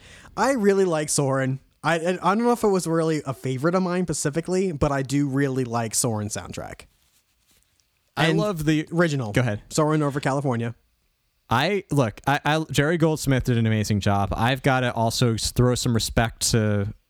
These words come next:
Speaker 2: you know, person I've, I've shouted out about several times here, Bruce Broughton, to the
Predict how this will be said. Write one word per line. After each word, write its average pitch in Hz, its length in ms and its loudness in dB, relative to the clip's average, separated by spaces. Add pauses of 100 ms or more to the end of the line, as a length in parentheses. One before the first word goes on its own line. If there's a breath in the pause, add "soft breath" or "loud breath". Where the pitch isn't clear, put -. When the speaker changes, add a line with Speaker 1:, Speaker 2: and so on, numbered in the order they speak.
(380)
Speaker 2:
you 117 120 4
know, 101 240 0 (540)
person 127 300 2
I've, 110 300 -2
I've 104 280 0 (160)
shouted 123 380 2
out 123 180 2
about 120 280 0
several 127 300 2
times 139 380 0
here, 113 180 2
Bruce 123 280 2
Broughton, 131 440 0
to 110 120 2
the 104 100 0